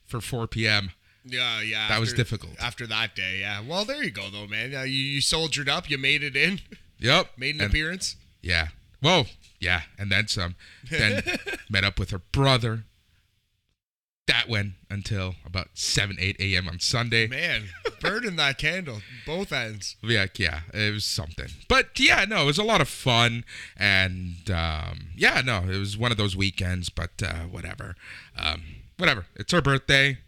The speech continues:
Speaker 1: I hope she had fun. I, I know she had fun, and, uh, I'm somehow still standing.
Speaker 2: <laughs> Still slugging away, buddy. Well,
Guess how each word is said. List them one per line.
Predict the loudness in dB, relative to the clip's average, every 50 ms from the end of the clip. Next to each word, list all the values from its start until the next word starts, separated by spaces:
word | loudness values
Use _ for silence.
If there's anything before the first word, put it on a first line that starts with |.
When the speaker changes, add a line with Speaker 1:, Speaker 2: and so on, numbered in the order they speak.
| _ _ _
Speaker 1:
I | -6 -4
hope | -4 -4 -2
she | -2 0
had | 0 -2 -2
fun. | -4 -8 -6 -2 -2 0 0
I, | 0 -2 0 2
I | 2 2
know | 4 4
she | 2 2 2 2
had | 2 2 0
fun, | -2 -6 -2 0 0 0 0 -2 -6 -12 -16 -16 -16 -16 -14 -6
and, | -2 0 0 2 0 0 -2 -4 -6 -8 -10 -6 0
uh, | 2 2 4 4 4 2 2 2 2 2 2 0 -2 -4 -10 -14 -14 -8
I'm | -6 -4 0 2
somehow | 2 2 2 2 0 0 0
still | -2 -2 -4 -4 -4
standing. | -4 -2 2 4 4 4 2 2 -2 -2 -6
Speaker 2:
<laughs> | -4 0
Still | 2 2 4 4 2 -2 -2 -2 -4 0
slugging | 0 2 2 2 0 -2 -2 -2 -2 -2
away, | -2 0 2 2 4 2
buddy. | 2 0 0 0 2 2 2 2
Well, | 0 -2 -4 -4 -6